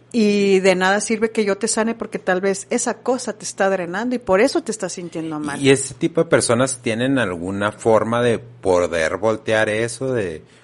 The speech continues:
Speaker 2: ¿o ya es algo con lo que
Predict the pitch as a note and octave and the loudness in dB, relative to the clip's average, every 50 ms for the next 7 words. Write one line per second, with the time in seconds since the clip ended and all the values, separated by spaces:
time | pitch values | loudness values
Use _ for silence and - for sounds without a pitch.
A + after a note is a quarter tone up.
0 | _ _ _ - D#2+ F2+ F#2 F#2 F#2 F2+ F2+ E2 E2 F2 E2+ E2 E2+ F#2 F#2 G2 | _ _ _ -10 -6 -4 -4 -2 -4 -4 -6 -4 -2 0 2 2 2 2 0 0
1 | F#2+ - - - - - - - - - - - - - - - _ - G2+ G2 | -2 -4 -6 -8 -6 -6 -6 -4 -4 -4 -4 -6 -8 -12 -16 -14 _ -2 0 0
2 | G#2 G2+ G#2+ - - A2 G#2 G#2 - - G2 F2+ | 0 -2 -4 -6 -6 -8 -8 -8 -6 -8 -10 -10